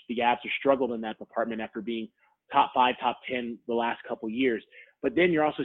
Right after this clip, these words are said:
seeing the fact that, like, it's taking them a little bit to figure out the best partner. Is it Zadorov? Is it Ian Cole?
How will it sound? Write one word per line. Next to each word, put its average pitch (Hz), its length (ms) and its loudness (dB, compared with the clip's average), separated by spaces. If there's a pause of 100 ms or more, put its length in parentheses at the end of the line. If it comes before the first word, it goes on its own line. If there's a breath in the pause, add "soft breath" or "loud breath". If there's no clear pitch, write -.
seeing 135 140 -2
the 123 80 -4
fact 120 300 -2
that, 120 100 -2
like, 117 160 -4
it's 127 140 -6 (120)
taking 139 220 -2
them 127 120 -4
a 120 40 -4
little 120 260 -2
bit 117 220 -6
to 110 60 -14
figure 120 280 -4
out 110 160 -4
the 110 60 -8
best 107 280 -6 (140)
partner. 98 320 -2
Is 104 140 -8
it 104 180 -12
Zadorov? 113 520 -2
Is 90 120 -12
it 101 180 -14
Ian 101 260 -12
Cole? 147 360 2